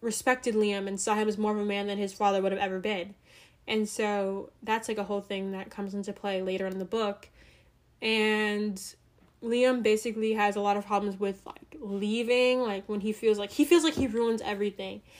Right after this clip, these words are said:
And that's the reason he left Daisy in the first place, which kind of, like, brings you back to, like, Daisy hates him. But she's tired. Okay, so she ends up,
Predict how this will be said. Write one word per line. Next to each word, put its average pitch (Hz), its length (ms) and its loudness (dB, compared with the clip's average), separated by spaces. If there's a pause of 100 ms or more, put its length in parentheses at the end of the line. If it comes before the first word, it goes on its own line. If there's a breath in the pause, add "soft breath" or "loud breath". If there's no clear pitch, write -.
(280 loud breath)
And 240 120 2
that's 269 180 4
the 302 100 -4
reason 254 240 2
he 247 120 0
left 214 360 -2
Daisy 208 360 0
in 202 100 -8
the 202 60 -8
first 208 380 -8
place, 208 500 -8
which 214 300 -4
kind 233 260 -6
of, 233 100 -4
like, 185 220 0
brings 196 220 -4
you 214 80 0
back 196 280 -4
to, 202 100 -6
like, 180 260 -4
Daisy 196 460 0
hates 208 420 2
him. 220 840 2 (1500 soft breath)
But 269 600 4
she's - 340 -8
tired. 254 440 4
Okay, 214 340 -6
so 220 160 -6
she 294 260 2
ends 330 160 4
up, 262 220 0